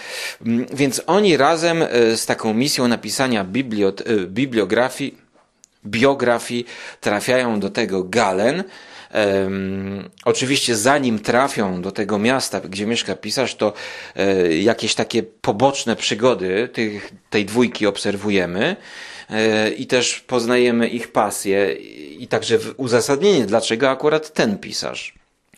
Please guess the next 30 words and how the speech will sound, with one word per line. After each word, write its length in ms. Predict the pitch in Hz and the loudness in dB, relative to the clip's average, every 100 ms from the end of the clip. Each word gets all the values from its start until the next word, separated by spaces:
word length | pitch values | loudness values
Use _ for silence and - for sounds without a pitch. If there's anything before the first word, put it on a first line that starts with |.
| - - - - - | -20 -18 -18 -16 -16
I 80 | - | 0
kiedy 220 | - 160 | 4 6
już 160 | 160 147 | 4 4
docieramy 560 | 147 147 156 214 233 | 0 4 4 6 6
do 120 | 160 131 | 6 4
tego 280 | 127 117 | 4 4
Galen, 420 | 110 107 98 123 175 | 4 4 6 4 4
to 140 | 120 | 2
tam 240 | - 165 | 2 0
poznajemy 600 | 180 160 135 127 156 160 | 0 -2 2 2 4 2
córkę 640 | 156 - - 226 175 - 104 | 0 0 4 6 4 4 0
tego 300 | - 98 95 | 0 0 0
zmarłego 580 | 95 98 95 95 92 92 | -2 0 0 0 0 -4
pisarza, 680 | - 92 - 85 85 147 - - - - | -6 -6 -4 -2 2 2 0 -8 -16 -18
która 280 | - 147 175 | -2 2 4
jest 240 | 165 - - | 4 0 0
troszkę 360 | 139 156 160 | 2 2 0
takim 320 | 151 139 143 | -2 -2 -2
demiurgiem 800 | 123 143 151 170 180 113 98 82 | 4 4 8 8 8 4 0 -2
w 80 | 78 | -6
tym 180 | - 78 | -12 -10
mieście. 500 | 69 - - - - - - - - - - | -10 -10 -10 -12 -16 -18 -20 -20 -18 -18 -6
I 120 | 131 | 0
ta 140 | 131 139 | 2 2
córka 520 | - 202 185 160 - - | 4 4 4 0 -2 -4
Anna, 840 | - 127 110 107 104 107 143 190 220 254 - - | 0 2 2 0 0 0 0 0 -2 -6 -14 -6
mm, 520 | 131 135 135 135 131 - - _ - | -2 0 0 0 -4 -8 -16 _ 2
ona 340 | 147 208 196 | 4 4 2
znowu 380 | 139 160 185 180 | 2 0 2 2
zaczyna 640 | 139 160 - 175 175 165 | 4 2 2 0 0 -2